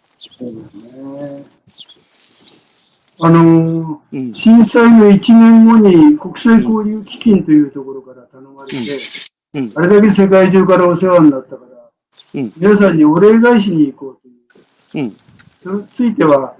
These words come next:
Speaker 1: 東北の被災地の郷土芸能を連れて一緒に回りたいんだけども、
Speaker 2: はい。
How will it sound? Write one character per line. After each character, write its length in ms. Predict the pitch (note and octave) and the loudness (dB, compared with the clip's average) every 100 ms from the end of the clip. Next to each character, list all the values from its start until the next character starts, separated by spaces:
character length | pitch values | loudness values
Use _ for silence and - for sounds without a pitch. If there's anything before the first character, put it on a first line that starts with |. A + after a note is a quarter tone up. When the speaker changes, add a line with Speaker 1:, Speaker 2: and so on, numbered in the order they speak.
| _ _ _ _ | _ _ _ _
Speaker 1:
東 320 | G3 G#3 G#3+ | -4 -4 -6
北 80 | A3 | -10
の 260 | G#3+ G3+ G3+ | -10 -8 -10
被 100 | - | -14
災 320 | - A3 G3+ | -10 -6 -6
地 100 | D#3 | -4
の 300 | D3 C3 B2 _ _ _ _ _ _ _ _ | -6 -6 -18 _ _ _ _ _ _ _ _
郷 200 | - G#3+ | -2 0
土 120 | A3+ | 0
芸 200 | A3+ A#3+ | 0 2
能 180 | A3+ D#3+ | 2 2
を 80 | C#3 | -2
連 100 | C#3+ | -8
れ 60 | C3 | -12
て 120 | C#3 | -16
一 200 | B2+ - | -20 -14
緒 20 | |
に 120 | F3+ E3+ | -12 -4
回 240 | E3+ F3+ | -2 -2
り 60 | E3+ | 0
た 140 | F#3+ | 0
い 60 | E3 | 0
ん 40 | |
だ 100 | C3 | -4
け 100 | A#2+ | -8
ど 140 | B2 | -20
も、 180 | _ _ _ _ _ _ _ - | _ _ _ _ _ _ _ -16
Speaker 2:
は 80 | |
い。 60 | C3+ | -16